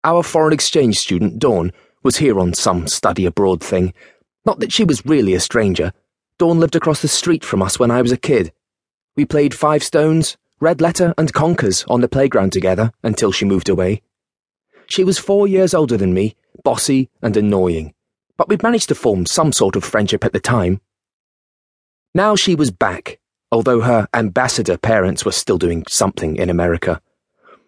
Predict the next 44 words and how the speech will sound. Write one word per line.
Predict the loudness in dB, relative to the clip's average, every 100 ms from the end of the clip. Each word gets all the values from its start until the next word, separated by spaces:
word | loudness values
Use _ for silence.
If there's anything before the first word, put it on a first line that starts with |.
| _ 0
Dawn | 2 2
had | 0 0
called | 2 2 2
my | 2
mum | 2 2 0 -2 -2
and | 0
asked | 0 -2 -6
specifically | -4 -2 -2 0 0 -2
to | -2 -2
be | 0
housed | 0 0 0
with | 0
us. | 0 -2 -10 _ _ _ _ _ _ _ _ -6
I | 0
think | 0
she | 2 2
had | 2 -2
some | -2 0 2
sort | 0 0 0
of | 0
nostalgia | 0 0 0 2 0 -2
about | 0 0 2
the | 2
old | 2 2
neighborhood. | 0 0 -2 -4 -8 _ _ _ _ _ _ _ -4
I | -4 -2
crowed | -2 2 2 2
about | 0 0
having | -2 -2
to | -2
share | -2 0 2
my | 0
room, | 0 0 0 -4 -10 -16
so | -2 2
Mum | 2 2
had | 0
turned | 0 2
the | 2
office | 0 -2 -2
into | 0 0
a |
place | 0 0 0
for | -2
her. | -2 -4